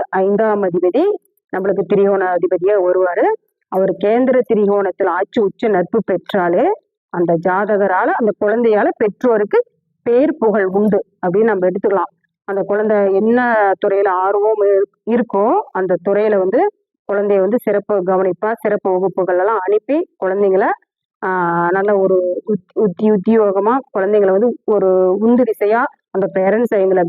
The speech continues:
கைட் பண்ணமா அந்த குழந்தை வந்து நல்ல ஒரு அந்த துறையில நல்ல ஒரு அமைப்பு, நல்ல பேரு, புகழ், பதவி, பட்டம் சொல்லிட்டு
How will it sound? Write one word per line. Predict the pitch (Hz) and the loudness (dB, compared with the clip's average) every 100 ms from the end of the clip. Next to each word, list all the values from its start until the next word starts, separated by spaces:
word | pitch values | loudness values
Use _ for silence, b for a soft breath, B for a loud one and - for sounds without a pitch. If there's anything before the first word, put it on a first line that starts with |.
| 185 | 0
கைட் | 202 - | 0 -2
பண்ணமா | 175 190 180 185 339 - _ | -2 -2 0 -2 -4 -8 _
அந்த | 180 170 | -4 -2
குழந்தை | 170 175 185 | 0 0 0
வந்து | 175 180 330 427 _ _ _ | 0 2 0 -2 _ _ _
நல்ல | 185 180 175 | -6 -2 0
ஒரு | 170 170 | 2 2
அந்த | 165 165 170 | 2 0 0
துறையில | 180 175 175 220 320 | 0 2 2 2 -2
நல்ல | - 170 165 | -2 0 2
ஒரு | 170 170 | 2 2
அமைப்பு, | 180 180 202 202 - | 0 -2 0 -2 -2
நல்ல | 202 185 | -4 -2
பேரு, | 170 190 185 - | 0 0 -2 -2
புகழ், | 190 185 190 | -2 -2 -2
பதவி, | 190 180 185 202 | -4 0 0 0
பட்டம் | 185 - 190 | -4 -4 -2
சொல்லிட்டு | 190 185 - | -2 -4 0